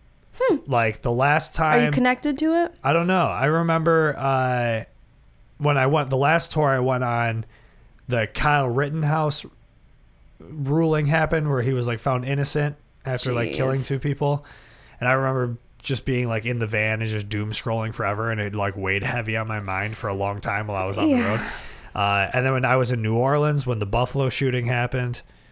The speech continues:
Speaker 1: Oh my God.
Speaker 2: And that
Speaker 1: Wow.
Speaker 2: was like, yeah,
Speaker 1: You're
Speaker 2: that,
Speaker 1: cursed.
Speaker 2: I know, dude, it, every time I leave, something bad happens. Yeah. So, like, that sucked, you know, 'cause I was, like, at a bachelor party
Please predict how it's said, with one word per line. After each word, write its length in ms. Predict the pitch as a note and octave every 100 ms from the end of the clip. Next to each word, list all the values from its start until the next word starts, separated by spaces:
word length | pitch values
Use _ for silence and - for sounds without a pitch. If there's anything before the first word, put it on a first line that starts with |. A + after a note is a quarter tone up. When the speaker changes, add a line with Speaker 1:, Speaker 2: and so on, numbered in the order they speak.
| - -
Speaker 1:
Oh 80 | G#3
my 200 | C4+ G#4+
God. 320 | G3+ G3+ C#4 F#3+
Speaker 2:
And 160 | A2
that 160 | A#2 B2+
Speaker 1:
Wow. 100 | D#4+
Speaker 2:
was 160 | B3+
like, 280 | A#2+ G#2+ G#2
yeah, 200 | B2 A#2+
Speaker 1:
You're 200 | B3 F#4+
Speaker 2:
that, 100 | A#2+
Speaker 1:
cursed. 520 | B2+ B3+ G#4+ - -
Speaker 2:
I 80 | A#2+
know, 220 | A#2+ C#3
dude, 240 | B2 C#3 D#3+
it, 160 | A#2+
every 240 | A2+ C3 C#3+
time 200 | D#3+ D3
I 80 | D3
leave, 200 | C#3+ A2
something 220 | A#2 A2
bad 180 | A2+ A2
happens. 400 | G2 F2 F2 A2
Yeah. 300 | G#2 G2 F2+
So, 220 | - B2
like, 240 | A2 G#2+
that 480 | - A#2 A#2 B2 D3
sucked, 440 | - C#3 B2 - A#2+
you 140 | A2+
know, 120 | G#2+
'cause 120 | A2+ B2
I 80 |
was, 120 | A#2+ A#2
like, 140 | A2+
at 100 | A2+
a 40 |
bachelor 460 | G2 G#2+ A2 - G#2
party 440 | A2 G2 G2 F#2+